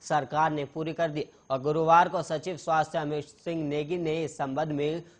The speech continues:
शासन देश जारी कर दिया है, जिसमें कर्मचारियों, पेंशनरों और उनके आश्रितों का कैशलेस सुविधा को अटल आयुष्मान योजना से अलग कर दिया गया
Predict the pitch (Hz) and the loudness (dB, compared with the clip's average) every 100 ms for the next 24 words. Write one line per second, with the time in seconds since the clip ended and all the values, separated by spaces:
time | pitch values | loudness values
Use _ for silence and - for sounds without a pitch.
0 | - 156 143 165 151 160 165 160 156 156 | -2 0 2 0 -2 0 -2 -2 -2 0
1 | 160 170 151 175 - - 135 147 151 147 | 0 -2 0 0 -2 -8 -8 -6 -4 -6
2 | 135 139 139 131 151 156 151 156 156 151 | -4 -4 -4 -2 0 0 0 -4 -4 -6
3 | 147 165 165 170 143 - - 135 147 143 | -6 -6 -2 0 0 -4 -4 0 0 0
4 | 151 135 - 147 165 160 143 135 143 139 | 2 2 0 -6 -6 -2 -2 -2 -2 -4
5 | 147 139 139 - _ 156 143 156 170 170 | -4 -4 -6 -12 _ -10 -8 -2 -2 0
6 | 147 156 160 - _ 151 156 185 190 147 | 0 0 -2 -8 _ -2 2 2 2 2
7 | 151 139 151 151 143 143 135 151 156 143 | 0 -2 -4 -4 -2 -4 -4 -6 -6 -6
8 | 135 135 147 156 160 147 165 156 | -6 -4 -2 -2 -4 -4 -4 -2